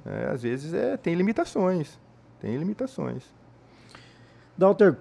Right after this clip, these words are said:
Speaker 2: fala aí. Você falou de construção, mudando de assunto.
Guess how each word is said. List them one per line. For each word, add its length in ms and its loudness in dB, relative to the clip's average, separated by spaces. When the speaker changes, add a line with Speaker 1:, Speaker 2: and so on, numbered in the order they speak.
Speaker 2:
fala 240 -4
aí. 260 -4
Você 200 -10
falou 180 -6
de 80 -8
construção, 1000 -8
mudando 380 -4
de 80 -4
assunto. 560 -6